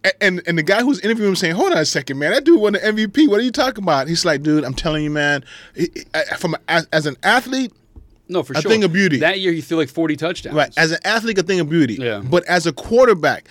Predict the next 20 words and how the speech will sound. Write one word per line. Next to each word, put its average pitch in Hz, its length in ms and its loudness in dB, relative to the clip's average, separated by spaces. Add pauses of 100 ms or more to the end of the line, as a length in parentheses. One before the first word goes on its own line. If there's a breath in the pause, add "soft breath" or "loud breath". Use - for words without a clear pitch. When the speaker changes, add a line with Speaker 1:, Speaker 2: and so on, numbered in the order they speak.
(100)
Speaker 1:
there, 202 180 4
he 214 120 -2
said, 220 200 0
like, 165 180 0
there 208 120 0
are 202 60 0
times, 185 380 -4
and 170 80 -2
I, 175 80 2
and 160 340 -4
when 165 140 0
he 202 60 4
Speaker 2:
Yeah. 196 40 2
Speaker 1:
said 220 260 0
this, 208 140 -2
I 151 60 -2
thought 175 180 -2
of 156 120 -6
you, 180 320 4
and, 147 220 -4